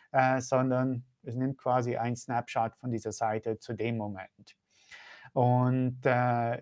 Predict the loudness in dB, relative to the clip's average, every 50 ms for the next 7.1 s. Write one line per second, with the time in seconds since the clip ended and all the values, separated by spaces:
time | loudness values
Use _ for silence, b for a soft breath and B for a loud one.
0 | -8 -8 -6 -4 0 2 4 6 6 6 6 6 4 4 2 0 0 0 4 6
1 | 6 6 4 4 2 4 6 6 8 6 6 4 4 4 4 4 2 2 4 4
2 | 6 6 6 4 4 2 0 0 2 2 4 4 4 4 2 2 0 -2 -2 -2
3 | 0 2 2 4 4 2 2 0 -2 -2 -2 0 2 4 4 4 4 2 2 4
4 | 4 4 4 2 0 -4 -2 0 0 0 0 -2 0 2 2 4 6 6 4 4
5 | 6 6 6 6 6 4 2 0 -2 0 0 0 0 0 0 0 -2 -2 -2 -2
6 | -2 -2 -2 -2 -4 -4 -6 -6 -4 -4 0 0 2 2 0 0 -2 -4 -4 -6
7 | -8